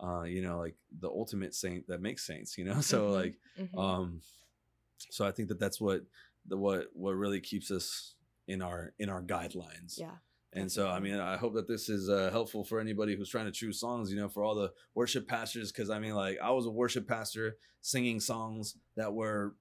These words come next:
Speaker 1: probably <laughs> not the best, you know, at the time when I was young and I didn't have the, the,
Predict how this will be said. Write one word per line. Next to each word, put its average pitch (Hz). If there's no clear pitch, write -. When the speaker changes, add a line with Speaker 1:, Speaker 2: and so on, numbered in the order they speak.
Speaker 1:
probably 131
<laughs> 135
not 147
the 135
best, 131
you 127
know, 127
at 107
the 110
time 127
when 113
I 107
was 92
young 127
and 104
I 104
didn't 98
have 123
the, 113
the, 98